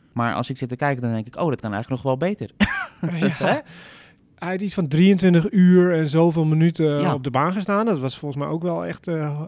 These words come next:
Speaker 2: veel, zeg
Speaker 1: Ja,
Speaker 2: maar.
Speaker 1: dat was volgens mij een record voor
Speaker 2: Ja.
Speaker 1: de U S Open in ieder geval.
Speaker 2: Ehm, en hij heeft veel vijfzetters gespeeld, dus hij kan efficiënter zijn.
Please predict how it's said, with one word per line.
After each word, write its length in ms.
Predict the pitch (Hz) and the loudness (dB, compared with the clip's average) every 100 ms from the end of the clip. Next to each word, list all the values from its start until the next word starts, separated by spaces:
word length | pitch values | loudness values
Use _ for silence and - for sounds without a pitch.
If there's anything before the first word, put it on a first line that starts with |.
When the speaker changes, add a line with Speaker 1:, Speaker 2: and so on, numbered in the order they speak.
| - | -14
Speaker 2:
veel, 420 | - - 175 233 | -6 0 2 0
zeg 120 | 208 | -2
Speaker 1:
Ja, 80 | 175 | 0
Speaker 2:
maar. 80 | 131 | 2
Speaker 1:
dat 80 | 131 | 2
was 80 | 143 | -2
volgens 20 | |
mij 80 | 151 | -4
een 60 | |
record 260 | 104 139 175 | -4 -6 -6
voor 100 | 165 | 0
Speaker 2:
Ja. 140 | 190 139 | 2 2
Speaker 1:
de 140 | 135 | 2
U 160 | 127 131 | -2 -2
S 60 | |
Open 220 | 135 117 | -4 -6
in 100 | 117 | -10
ieder 140 | 113 117 | -10 -12
geval. 160 | - 110 | -10 -6
Speaker 2:
Ehm, 420 | 165 170 170 165 160 202 _ _ _ _ | -4 -2 -2 -4 -8 -12 _ _ _ _
en 200 | - 190 | -4 0
hij 80 | 175 | 0
heeft 120 | 165 | 0
veel 120 | 170 | -2
vijfzetters 500 | - 170 170 190 180 | 0 0 0 -4 -6
gespeeld, 460 | 185 - 190 214 226 | -10 -2 0 2 0
dus 80 | 156 | -4
hij 100 | 160 | -2
kan 180 | 185 | -2
efficiënter 600 | 180 180 175 - 202 156 | -2 -4 -4 0 0 0
zijn. 300 | 117 127 117 | -4 -10 -14